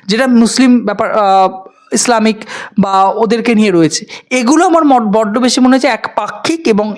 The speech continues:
এগুলোকে প্রচার করাটাই আমার মনে হয়েছে পরিচালকের কাজ। কারণ গোপাল পাঠার ক্যারেক্টারটাও রয়েছে যেটা সৌরভ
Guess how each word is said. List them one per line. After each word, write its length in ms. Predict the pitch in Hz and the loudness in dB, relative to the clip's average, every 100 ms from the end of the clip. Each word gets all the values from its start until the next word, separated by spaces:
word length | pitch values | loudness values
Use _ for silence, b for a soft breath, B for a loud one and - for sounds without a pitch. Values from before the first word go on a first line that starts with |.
| - | -2
এগুলোকে 600 | 220 208 285 285 311 320 B B B B B - | 2 2 2 0 -2 -2 B B B B B -8
প্রচার 360 | 269 - 302 | -6 -4 -4
করাটাই 360 | 302 285 277 285 | -2 0 0 0
আমার 200 | 262 254 | 0 2
মনে 180 | 233 233 | 2 2
হয়েছে 220 | 240 240 | 0 -2
পরিচালকের 560 | 233 220 196 196 196 180 | -2 -2 0 -2 -2 -4
কাজ। 400 | 113 73 - - B B B - | -6 -6 -8 -8 B B B -8
কারণ 340 | 247 262 254 370 311 _ _ _ _ _ _ 196 | -4 -2 -2 -6 -14 _ _ _ _ _ _ -2
গোপাল 320 | 196 220 240 | 0 -2 -2
পাঠার 240 | 247 254 | -4 -2
ক্যারেক্টারটাও 520 | 240 233 233 233 240 | -2 -4 -4 -6 -2
রয়েছে 360 | 233 208 202 285 - - | 0 0 0 -6 -10 -8
যেটা 200 | 190 202 | -4 -4
সৌরভ 340 | 196 208 208 | -2 0 -2